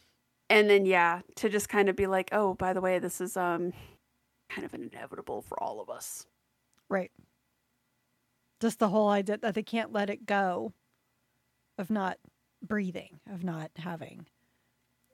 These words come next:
Speaker 2: flesh. And to the point, what's so crazy to me, though, is that, so, you know, so we see, you know, um, Nebusimek, but he's not to the point where he's like, he wants to carve up everybody.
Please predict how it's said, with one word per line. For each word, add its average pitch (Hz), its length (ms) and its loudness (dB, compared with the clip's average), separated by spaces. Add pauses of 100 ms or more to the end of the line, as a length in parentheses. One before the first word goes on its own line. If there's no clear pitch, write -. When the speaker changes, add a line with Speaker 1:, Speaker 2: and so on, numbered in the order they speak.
(120)
Speaker 2:
flesh. - 540 -6
And 196 120 -6
to 220 100 -6
the 214 80 0
point, 277 400 2 (1120)
what's 247 140 -4
so 254 100 4
crazy 320 400 2
to 233 140 -2
me, 214 160 0
though, 190 200 0
is 196 220 -4
that, 202 220 -2
so, 196 300 0 (560)
you 233 100 -2
know, 214 360 4
so - 120 -8
we 240 100 2
see, 269 420 -2
you 220 180 2
know, 208 140 -2 (100)
um, 185 260 -4 (1120)
Nebusimek, 208 600 0 (1120)
but 262 100 2
he's 262 240 2
not 330 160 2
to - 100 -10
the 269 80 -4
point 240 300 -2
where 240 80 -6
he's 220 260 -6
like, 202 240 0 (640)
he - 120 -2
wants 269 240 4
to - 80 -2
carve 247 320 4
up 285 180 4
everybody. 180 640 -4